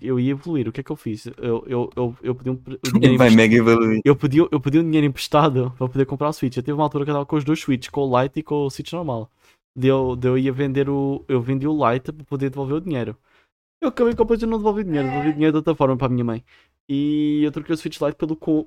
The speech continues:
Speaker 1: controle e um jogo. Porque lá na loja eles dão mais dinheiro se a gente trocar com produtos, é, os cara lá revendem coisa usada.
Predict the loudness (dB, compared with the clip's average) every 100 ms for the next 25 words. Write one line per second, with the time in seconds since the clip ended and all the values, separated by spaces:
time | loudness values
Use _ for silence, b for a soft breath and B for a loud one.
0 | _ -4 -4 -2 -2 -2 -6 _ _ -2
1 | -2 0 0 0 -4 -10 _ _ _ -6
2 | -2 0 0 0 0 -4 -4 -8 -4 -2
3 | -2 -4 -4 -6 -6 -8 -10 -12 -10 -8
4 | -8 -10 -12 -8 -8 -8 -8 -8 -8 -8
5 | -10 -8 -8 -6 -6 -6 -8 -10 -14 -10
6 | -8 -6 -6 -6 -8 -8 -8 -6 -6 -8